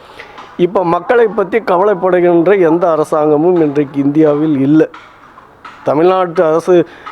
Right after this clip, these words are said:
கொந்தளிச்ச உடனே நான் கூட பயந்துட்டேன். என்னடா இது, தமிழ்நாடு முதலமைச்சர் இவ்வளோ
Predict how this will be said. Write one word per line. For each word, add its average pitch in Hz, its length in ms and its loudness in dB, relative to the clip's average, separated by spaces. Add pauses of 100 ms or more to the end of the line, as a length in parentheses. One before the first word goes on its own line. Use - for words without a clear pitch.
(380)
கொந்தளிச்ச 185 500 0
உடனே 185 440 2
நான் 170 320 0
கூட 214 220 -2
பயந்துட்டேன். 160 600 -2 (100)
என்னடா 214 480 -2 (140)
இது, 151 180 2 (300)
தமிழ்நாடு 196 480 0
முதலமைச்சர் 170 680 -2
இவ்வளோ 180 220 0